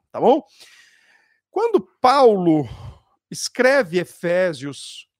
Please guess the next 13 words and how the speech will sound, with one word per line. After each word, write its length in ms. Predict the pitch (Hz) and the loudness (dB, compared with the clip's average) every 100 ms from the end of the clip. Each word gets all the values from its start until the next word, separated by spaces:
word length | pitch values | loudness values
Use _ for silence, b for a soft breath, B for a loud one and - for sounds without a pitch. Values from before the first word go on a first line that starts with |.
| _ - | _ 2
ele 480 | 208 233 233 226 | 4 4 2 -4
está 300 | 226 - 190 | -4 -2 -2
escrevendo 680 | 196 - 190 175 175 208 196 | -2 -6 -4 -4 -4 -6 -6
por 280 | - 202 175 | 0 2 2
volta 600 | 135 151 175 180 - 147 | 0 0 2 2 -2 -6
de 180 | 139 185 | -6 -8
sessenta, 1040 | - 202 - - 196 247 233 170 147 123 _ _ | -6 -6 -6 -6 -2 0 0 -4 -8 -10 _ _
sessenta 640 | - - 190 - 254 247 262 | -10 -4 -4 0 0 0 -4
e 80 | |
dois 760 | 190 185 202 185 135 - - - _ _ _ _ - 143 | 0 4 6 6 2 -4 -12 -14 _ _ _ _ -20 -12
depois 400 | 185 185 185 151 | -8 0 0 0
de 100 | 160 | -4
Cristo. 580 | - 147 117 - - | -6 -6 -6 -12 -20